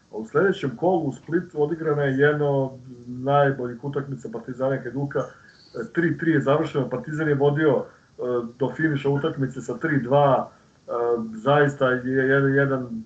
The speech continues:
pravi, ovaj, spektakl na Poljudu. E, i, ovaj, ono što je Partizanu te sezone najviše škodilo, to su ove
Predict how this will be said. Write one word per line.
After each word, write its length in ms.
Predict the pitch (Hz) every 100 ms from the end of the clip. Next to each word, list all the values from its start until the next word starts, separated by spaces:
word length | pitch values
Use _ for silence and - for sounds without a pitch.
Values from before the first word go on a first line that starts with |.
| -
pravi, 460 | 131 135 123 120
ovaj, 220 | 117 117
spektakl 640 | 110 - 117 - 135 131 117
na 220 | 113 107
Poljudu. 600 | - 143 147 143 139 117 - - - -
E, 160 | - 127 123 123 117 113 - _ _
i, 180 | 135 127
ovaj, 400 | 123 123 120 123
ono 200 | 135 151
što 140 | 139 123
je 60 |
Partizanu 540 | 120 123 127 139 143 -
te 180 | 156 147
sezone 680 | - 131 127 139 143 127 110 - - 113
najviše 500 | 131 139 127 113 120
škodilo, 460 | 113 143 135 131
to 160 | 120 127
su 260 | - 127 123
ove 360 | 123 117 107